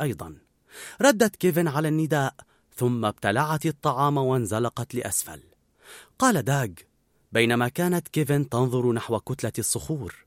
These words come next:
منزلها هناك في تلك الصخور الملتوية. لقد كانت تجمع الطعام لصغارها، ويجب أن تعود إليهم. التفتت كيفن إلى راسل واحتضنته بين جناحيها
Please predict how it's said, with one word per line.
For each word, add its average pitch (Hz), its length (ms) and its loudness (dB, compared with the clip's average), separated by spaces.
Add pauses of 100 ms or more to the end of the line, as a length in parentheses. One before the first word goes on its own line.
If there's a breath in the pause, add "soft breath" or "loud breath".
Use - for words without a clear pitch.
(760)
منزلها 240 680 12
هناك 226 460 10
في 196 160 8
تلك 262 280 6
الصخور 226 480 8
الملتوية. 240 920 10 (400)
لقد 226 320 12
كانت 311 520 10
تجمع 277 380 10
الطعام 190 500 8
لصغارها، 185 840 8 (180 soft breath)
ويجب 311 460 10
أن 285 220 10
تعود 254 340 10
إليهم. 262 760 12 (920)
التفتت 226 600 2
كيفن 170 340 2
إلى 160 300 0
راسل 107 420 -2 (360)
واحتضنته 147 760 2
بين 120 260 2
جناحيها 117 760 -4